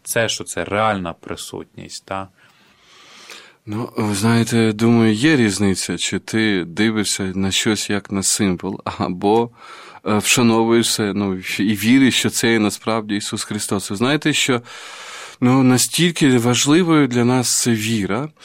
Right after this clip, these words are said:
Speaker 2: е, що, ну, наприклад, е, що тут є реально присутній Ісус Христос, що, ну, наприклад, такі факти,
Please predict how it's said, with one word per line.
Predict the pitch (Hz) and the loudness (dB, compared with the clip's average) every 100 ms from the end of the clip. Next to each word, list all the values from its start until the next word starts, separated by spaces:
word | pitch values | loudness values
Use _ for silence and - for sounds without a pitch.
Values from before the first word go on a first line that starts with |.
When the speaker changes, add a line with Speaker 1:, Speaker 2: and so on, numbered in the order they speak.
| - - - | -16 -16 -6
Speaker 2:
е, | 107 104 | -2 0
що, | - 139 | 2 2
ну, | 139 151 | 4 4
наприклад, | 117 131 127 117 104 - | 2 0 0 -2 -2 0
е, | 113 110 107 | 2 2 0
що | 104 - | 0 0
тут | 117 - 147 - | 0 2 2 2
є | 117 113 107 | 2 2 4
реально | 113 120 113 104 98 | 2 2 2 0 -2
присутній | 110 104 135 120 117 | -4 -4 -2 0 0
Ісус | 101 - 107 | 0 -2 -4
Христос, | 117 107 - 170 | -4 -2 0 0
що, | - 135 | 0 0
ну, | 131 160 | 0 0
наприклад, | 151 - 117 - 87 | 0 2 0 0 -12
такі | - - 117 | -12 -6 -4
факти, | - 98 - - | -2 -2 -4 -10